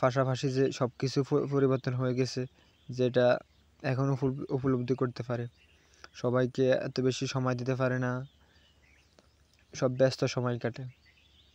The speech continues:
এক সময় সকালবেলা ক্রিকেট খেলার জন্য মাঠে বের হইতাম, আর সন্ধ্যাবেলা, সন্ধ্যাবেলা মাঠ থেকে উঠতাম,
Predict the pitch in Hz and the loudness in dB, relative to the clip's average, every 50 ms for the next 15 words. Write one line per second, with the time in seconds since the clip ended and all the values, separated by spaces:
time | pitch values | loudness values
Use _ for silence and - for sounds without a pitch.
0 | _ _ _ - - 123 - - - 131 131 135 135 - - _ _ _ _ _ | _ _ _ -12 -10 -10 -8 -4 -2 0 0 0 0 -2 -6 _ _ _ _ _
1 | - - - - 143 131 - 139 135 131 135 135 135 135 - - 143 131 135 131 | -14 -8 -4 0 0 2 2 4 4 4 4 2 2 0 -2 -4 -2 0 0 0
2 | - - 143 135 131 127 135 135 131 131 127 127 123 135 131 135 135 131 135 131 | 0 0 0 2 2 2 0 0 0 2 0 0 0 0 0 0 2 0 0 0
3 | - 139 135 143 151 _ - _ _ _ _ _ _ _ _ _ _ _ _ _ | -2 -4 -4 -4 -8 _ -20 _ _ _ _ _ _ _ _ _ _ _ _ _
4 | _ _ _ _ _ _ _ _ _ _ _ _ _ _ _ _ _ _ _ _ | _ _ _ _ _ _ _ _ _ _ _ _ _ _ _ _ _ _ _ _
5 | _ _ - - - 170 147 131 131 131 131 - - _ - - - - 143 139 | _ _ -14 -10 -6 -4 -2 -2 0 0 -2 -4 -6 _ -10 -6 -2 0 0 2
6 | 135 127 135 135 135 131 135 135 - - - - _ _ - - - _ _ _ | 6 8 8 8 8 6 4 2 0 -4 -10 -16 _ _ -20 -20 -20 _ _ _
7 | _ _ _ _ _ _ _ _ _ _ _ _ - - - - - _ _ _ | _ _ _ _ _ _ _ _ _ _ _ _ -20 -20 -20 -20 -20 _ _ _
8 | _ _ _ _ _ - - - 147 139 131 127 131 127 131 135 135 135 131 127 | _ _ _ _ _ -16 -10 -6 -4 -2 0 2 2 2 4 4 2 2 2 0
9 | 131 - - - 135 117 127 123 117 - - - - 139 | -2 -2 -4 -4 -2 0 0 -2 -2 -4 -8 -10 -8 -8